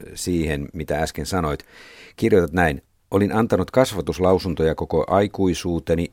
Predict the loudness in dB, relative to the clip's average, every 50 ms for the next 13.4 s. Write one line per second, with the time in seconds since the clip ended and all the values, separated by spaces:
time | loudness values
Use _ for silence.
0 | _ -6 -4 -4 -4 -4 -2 -2 -2 -2 -2 -6 -8 -10 -10 -10 -8 -6 -6 -4
1 | -4 -4 -6 -6 -6 -6 -6 -8 -8 -10 -8 -6 -4 -2 -2 -2 0 -2 -2 -2
2 | -2 -4 -4 -2 -2 -2 -4 -6 -6 -6 -6 -6 -4 -4 -4 -4 -4 -4 -4 -6
3 | -6 -8 -10 -10 -8 -8 -8 -8 -6 -6 -8 -8 -8 -8 -10 -10 -10 -8 -8 -8
4 | -8 -8 -10 -14 -16 -12 -10 -10 -10 -8 -6 -4 -4 -2 -2 -2 -2 -4 -4 -8
5 | _ _ _ _ -16 -12 -10 -8 -6 -6 -8 -8 -10 -12 -12 -10 -10 -10 -8 -10
6 | -10 -10 -10 -12 -16 -14 -12 -12 -12 -12 -14 _ -12 -12 -8 -4 -2 -2 -2 -2
7 | -2 -4 -4 -6 -8 -10 -10 _ -6 -6 -4 -4 -4 -6 -8 -8 -8 -8 -10 -10
8 | -10 -12 -14 -12 -10 -10 -12 -12 -14 -14 -16 -14 -12 -12 -14 -12 -14 -14 -16 -16
9 | -18 -20 _ _ _ _ _ _ _ _ -20 -20 -20 -20 -20 _ -12 -12 -10 -8
10 | -6 -4 -4 -6 -6 -8 -10 -10 -8 -8 -6 -6 -4 -6 -4 -4 -4 -6 -6 -6
11 | -8 -12 -12 -10 -10 -10 -10 -10 -10 -10 -8 -8 -6 -6 -6 -8 -8 -8 -10 -10
12 | -10 -12 -12 -10 -10 -10 -8 -6 -6 -6 -6 -6 -6 -8 -8 -6 -8 -8 -10 -10
13 | -10 -10 -8 -8 -8 -10 -10